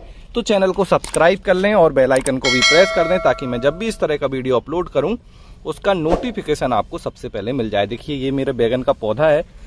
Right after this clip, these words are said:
जो कि लगभग एक साल पुराना है और इस बैगन में आप देख रहे हैं कितने अच्छे बैगन आ रहे हैं। अभी मैंने बैगन के बीज लगाना और बैगन के पौधे बनाना भी तैयार कर दिया है, कुछ मैंने पौधे बनाकर उन्हें लगा भी दिए हैं। तो बैगन की जो,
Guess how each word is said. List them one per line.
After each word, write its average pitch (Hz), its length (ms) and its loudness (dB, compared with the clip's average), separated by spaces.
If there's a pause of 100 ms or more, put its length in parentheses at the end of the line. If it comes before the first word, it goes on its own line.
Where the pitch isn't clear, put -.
(280)
जो 156 140 -2
कि 208 300 -4
लगभग 165 500 2
एक 156 180 -4
साल 214 220 2
पुराना 185 360 2
है 202 180 2
और 220 140 4
इस 185 140 -6
बैगन 160 240 2
में 165 140 0
आप 156 180 4
देख 151 260 -2
रहे 185 120 4
हैं 190 120 0
कितने 143 280 -2
अच्छे 135 260 -2
बैगन 127 380 4 (640)
आ 135 140 4
रहे 135 180 4
हैं। 123 180 -2
अभी 143 240 0
मैंने 175 260 4
बैगन 160 340 2
के 170 180 -2
बीज 170 280 -2
लगाना 196 420 4
और 214 120 6
बैगन 156 280 2
के 165 140 -4
पौधे 147 280 2
बनाना 143 360 4
भी 139 120 -2
तैयार 135 340 2
कर 185 160 -2
दिया 180 240 2
है, 214 100 4
कुछ 175 260 -6
मैंने 156 260 2
पौधे 131 300 0
बनाकर 123 440 0
उन्हें 139 340 0 (460)
लगा 127 400 2
भी 156 120 -6
दिए 127 280 -2
हैं। 123 100 -2
तो 127 120 -8
बैगन 147 420 4
की 214 200 -4
जो, 214 320 6